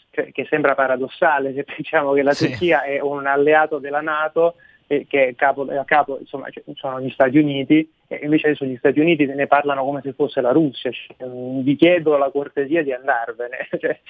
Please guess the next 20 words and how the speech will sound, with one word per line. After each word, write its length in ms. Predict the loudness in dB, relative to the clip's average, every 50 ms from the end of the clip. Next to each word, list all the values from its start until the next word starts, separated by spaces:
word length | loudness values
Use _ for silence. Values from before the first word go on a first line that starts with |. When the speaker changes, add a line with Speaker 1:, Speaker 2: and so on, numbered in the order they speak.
| -20 -20 -20 -18 -8 -2
Speaker 1:
eh, 380 | 0 2 2 2 2 2 2 2
questo 280 | 0 0 2 2 0
è, 140 | 0 0 -2
è, 280 | -2 -2 -2 -2 -2 -4
è 100 | -4 -4
importante, 640 | -4 0 2 2 2 4 2 0 0 0 -2 -2
però 160 | -2 -4 -4
fa 160 | -2 -4 -4
capire 360 | -2 -2 -2 0 2 2 2 0
come 180 | -2 -2 -8
appunto 340 | -8 -6 -4 -6 -4 -2 -2
la 120 | -2 -2
notizia 640 | -2 -2 0 0 0 0 0 0 2 4 4 4 2
di 320 | 0 -2 -4 -2 0 2
per 180 | 2 2 2 2
sé, 160 | 2 0 2
l'episodio, 720 | 2 2 0 0 -2 0 2 4 4 4 4 2 0 -2
poi 100 | 0 -2
in 60 | -2
realtà, 440 | -2 -2 -2 0 0 0 0 0 _